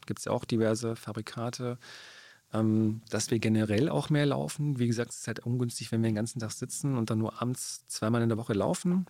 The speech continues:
Ne, wir müssen einfach generell mehr laufen, so halt auch Treppen steigen und so weiter und so fort. Das ist, glaub ich, auch klar. Ähm, ansonsten natürlich noch eine begleitende Sportart. Also, ne, wir waren schon beim Krafttraining als Ausgleich.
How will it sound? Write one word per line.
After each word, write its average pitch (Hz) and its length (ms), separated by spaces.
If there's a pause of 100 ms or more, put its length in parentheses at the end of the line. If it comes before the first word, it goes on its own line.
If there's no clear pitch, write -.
(160)
Ne, 120 180
wir 117 60
müssen 113 180
einfach 110 260
generell 139 400
mehr 139 200
laufen, 135 420
so 127 220
halt 127 160
auch - 140
Treppen 127 280
steigen 117 460
und 113 100
so 107 140
weiter 110 240
und 107 100
so - 80
fort. 117 240
Das 101 80
ist, - 120
glaub 104 120
ich, 98 140
auch - 180
klar. 127 400 (840)
Ähm, 113 840 (880)
ansonsten 113 520
natürlich 113 360
noch 113 240
eine 110 200
begleitende 104 580
Sportart. - 600
Also, 107 180
ne, 110 160
wir 107 80
waren 107 160
schon 107 140
beim 95 100
Krafttraining 127 600
als 113 180
Ausgleich. 110 880